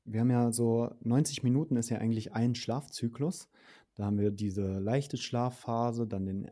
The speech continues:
R E M, also Rapid Eye Movement Phase, wo wir viel träumen und dann diese Tiefschlafphasen. Und das ist meistens so, also es ist eigentlich in der Regel fast immer neunzig Minuten.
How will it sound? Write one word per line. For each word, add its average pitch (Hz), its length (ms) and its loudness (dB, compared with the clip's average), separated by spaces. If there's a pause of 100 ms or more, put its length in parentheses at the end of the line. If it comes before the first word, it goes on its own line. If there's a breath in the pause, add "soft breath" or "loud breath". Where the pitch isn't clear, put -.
(160)
R 117 180 0
E 120 120 4
M, 120 240 2
also 95 160 -4
Rapid 107 340 -2
Eye 113 140 2
Movement 117 580 2
Phase, 117 340 -4
wo 101 120 0
wir 98 80 -2
viel 107 200 -4
träumen 117 680 2 (640 loud breath)
und 107 480 -2
dann 104 120 4
diese 101 240 -2
Tiefschlafphasen. 113 1040 0 (380 loud breath)
Und 113 80 0
das 131 100 0
ist 123 120 -2
meistens 131 400 2
so, 120 360 4
also 104 160 -2
es 170 100 2
ist - 40 -4
eigentlich 123 340 2
in 135 100 4
der 113 120 6
Regel 131 220 4
fast - 360 -10
immer 135 200 2
neunzig 120 440 4
Minuten. 104 440 -2